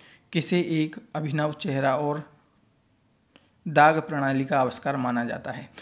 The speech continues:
तो यहाँ पे जो अभिनव चेहरा लिखा है तो ये यहाँ पे मिसप्रिंट रहेगा।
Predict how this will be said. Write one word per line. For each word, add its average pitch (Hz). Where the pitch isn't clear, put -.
तो 165
यहाँ 143
पे 160
जो 160
अभिनव 156
चेहरा 151
लिखा 147
है 156
तो 180
ये 143
यहाँ 139
पे 143
मिसप्रिंट 135
रहेगा। 135